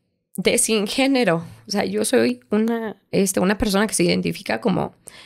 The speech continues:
como ella y como ella. Entonces, ¿por qué? Porque para mí, en lo personal,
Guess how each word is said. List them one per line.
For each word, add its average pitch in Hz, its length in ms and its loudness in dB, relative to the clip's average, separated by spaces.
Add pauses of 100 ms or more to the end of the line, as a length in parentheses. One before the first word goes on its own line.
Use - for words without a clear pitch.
(200)
como 190 220 4
ella 269 220 2
y 285 120 2
como 175 240 0
ella. 175 340 -2 (400)
Entonces, 226 640 0 (420)
¿por 247 220 2
qué? 254 160 0
Porque 247 260 -2
para 247 240 0
mí, 294 320 0
en 330 140 2
lo 285 100 0
personal, 202 720 0